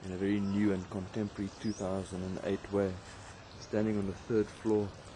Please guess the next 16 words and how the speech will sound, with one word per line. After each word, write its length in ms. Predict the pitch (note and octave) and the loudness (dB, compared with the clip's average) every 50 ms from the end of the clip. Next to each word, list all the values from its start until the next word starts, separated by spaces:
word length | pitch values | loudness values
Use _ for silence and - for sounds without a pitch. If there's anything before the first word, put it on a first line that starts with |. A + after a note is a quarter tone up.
| - - - - - - | -14 -14 -14 -14 -12 -10
looking 280 | G2 G2 - - G#2 G2+ | -10 -8 -6 -4 -2 0
out 200 | G2 F#2+ F#2 - | 0 0 -2 0
over 220 | F#2+ F#2 F#2 F#2 | -2 -2 0 -2
this 300 | F2+ E2+ F2+ F2 - - - - - - - - - - - - - - - - - - - - | -2 -2 -4 -4 -6 -10 -14 -14 -14 -16 -16 -16 -16 -16 -16 -16 -16 -16 -16 -16 -16 -14 -8 -4
roofscape, 540 | G2 G2+ G#2+ G#2 - - - - G2+ G2 F#2+ - - - - - - - - - - - - - - - - - - - - - - - - - - - - | 0 0 0 -2 -4 -6 -2 0 0 0 0 -4 -8 -14 -14 -14 -16 -16 -16 -16 -14 -14 -14 -14 -14 -14 -16 -16 -14 -14 -14 -14 -14 -14 -16 -16 -14 -6 -2
parapets 540 | - A2+ G#2 A2 - - A2 - - - - | 0 2 2 2 0 0 -2 -2 -4 -4 -6
and, 180 | F#2+ F#2 F2+ F2+ - - - - - - - - - - - - G2+ G2 | -4 -4 -4 -8 -10 -14 -16 -16 -16 -16 -16 -16 -16 -16 -16 -14 -12 -10
uh, 920 | F2 E2+ - - - - - - - - - - - - - - - F#2 | -10 -10 -12 -14 -14 -14 -14 -14 -14 -14 -14 -16 -16 -16 -16 -14 -10 -10
uh, 40 | F#2 E2+ E2 E2 E2 D#2+ - - - - - - - - - - - | -8 -8 -8 -8 -10 -10 -10 -10 -12 -12 -12 -12 -12 -10 -6 -4 -4
columns 500 | - - A2 G#2+ G#2+ G#2 G#2 G2+ F#2+ F#2 | -2 0 2 2 2 2 0 0 -2 -2
and 120 | F2+ E2 F2 - - - - | -2 -2 -2 -4 -4 -2 -2
arcades 800 | G2+ F#2+ - - - A2+ G#2 G2 G2 F#2+ F#2+ F#2 - - - - - - - - - - - - - - | -2 -2 -2 -4 -2 0 2 2 4 2 2 0 -2 -6 -10 -10 -10 -10 -10 -8 -8 -6 -6 -6 -6 -6
and 800 | - E2+ - - - - - - - - - - - - - - | -6 -6 -6 -6 -6 -6 -6 -4 -2 -2 0 2 2 2 2 0
staircases, 840 | - - - G#2+ G2+ G2+ - - G#2 F#2+ F#2 F2 - - - - - - - - - - - - - - - - - - | 0 2 2 4 4 4 2 2 4 4 4 6 4 4 4 4 2 0 0 0 2 2 2 4 6 8 8 8 8 8
glass, 320 | - G#2 F2 F2+ G2+ G2+ - - - - - - - - - - - - | 6 4 2 4 4 4 4 6 6 6 6 6 4 4 4 6 6 6
aluminium. 880 | - - G3 - - G#2+ G#2+ - - - - - - - - - - | 6 6 8 8 8 8 8 8 6 6 6 6 6 6 8 6 6